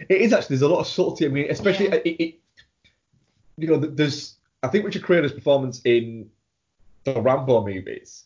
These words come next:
Speaker 1: um, gets kind of pulled down a little bit because of the performance possibly in number three, where he gets to be a bit more action Rambo.
Speaker 2: Yeah.
Speaker 1: Um, which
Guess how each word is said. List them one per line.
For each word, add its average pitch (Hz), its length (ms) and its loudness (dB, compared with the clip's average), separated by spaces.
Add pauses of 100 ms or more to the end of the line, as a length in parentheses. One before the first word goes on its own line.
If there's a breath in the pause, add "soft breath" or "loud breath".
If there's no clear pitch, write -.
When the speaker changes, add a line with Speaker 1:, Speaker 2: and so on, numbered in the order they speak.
(140)
Speaker 1:
um, 101 520 0 (360 soft breath)
gets 135 200 0
kind 147 160 -6
of 135 100 -8
pulled 110 280 -4
down 123 200 -2
a 123 40 -2
little 107 200 -4
bit - 300 -10
because 131 360 -2 (360)
of 113 120 -4
the 113 80 -6
performance 104 400 -2
possibly 104 320 -6
in 95 60 -6
number 95 140 -6
three, 120 360 0
where 95 120 2
he 92 60 0
gets 107 160 -6
to - 60 -20
be 104 80 0
a 95 40 -2
bit - 140 -4
more 92 340 2
action 120 360 -6
Rambo. 85 460 -8 (380)
Speaker 2:
Yeah. 107 320 4
Speaker 1:
Um, 107 140 -4
which 151 280 -6